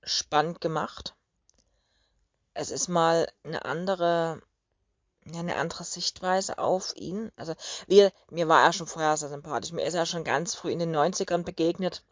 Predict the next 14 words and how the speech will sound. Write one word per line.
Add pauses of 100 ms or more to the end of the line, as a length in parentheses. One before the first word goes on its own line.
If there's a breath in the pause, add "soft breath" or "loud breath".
(800)
Und
ich
hab (640 loud breath)
immer
mir
gedacht, (760)
ja,
okay, (1600 soft breath)
es
wird (320)
viel (100)
geben,
was
wir,